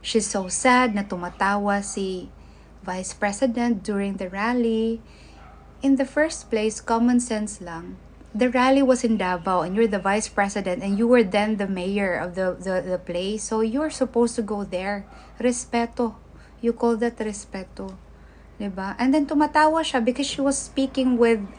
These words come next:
Amy Marcos and they were talking about something that we, we can't control. So, parang alam mo yung,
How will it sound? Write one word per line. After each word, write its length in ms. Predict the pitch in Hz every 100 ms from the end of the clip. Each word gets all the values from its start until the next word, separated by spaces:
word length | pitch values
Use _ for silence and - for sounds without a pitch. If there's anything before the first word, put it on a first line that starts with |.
| 208
Amy 320 | 226 233 226
Marcos 640 | 208 233 240 220 208 -
and 240 | 214 214 208
they 120 | 214
were 100 | 226
talking 380 | 220 214 208 226
about 240 | 202 214
something 480 | 208 208 214 214 202
that 160 | 208 202
we, 240 | 202 - -
we 160 | 202 220
can't 320 | - 240 247
control. 560 | 208 208 202 214 208 202 - - - -
So, 240 | - 247 240 - - - - -
parang 400 | 349 427 440 440
alam 240 | 339 359 370
mo 80 |
yung, 320 | 370 359 339